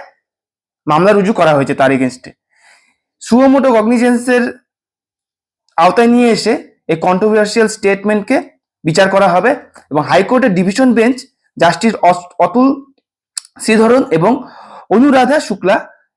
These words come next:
এটার অর্ডার দিয়েছেন এবং পুলিশকে বলেছেন ইমিডিয়েট রেজিস্টার করতে এফআইআর একটি এবং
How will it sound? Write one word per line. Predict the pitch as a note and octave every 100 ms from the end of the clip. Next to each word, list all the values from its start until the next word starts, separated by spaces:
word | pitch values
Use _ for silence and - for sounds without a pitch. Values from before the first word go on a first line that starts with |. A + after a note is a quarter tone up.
| -
এটার | D#3+ F#3+ G#3+
অর্ডার | - D3+ D3+ F#3+
দিয়েছেন | D3+ D3+ C#3 A3+
এবং | E3 D3 D3+ D3+ F3+
পুলিশকে | G3+ - C4
বলেছেন | G#3 G#3 G#3+ C4+
ইমিডিয়েট | F#3 G#3+ G#3+ B3 F3+
রেজিস্টার | E3+ F3 G#3
করতে | G3+ G3 -
এফআইআর | B3 E3+ - F#3 G3
একটি | F#3+ - C4+
এবং | D3 C#3+ D3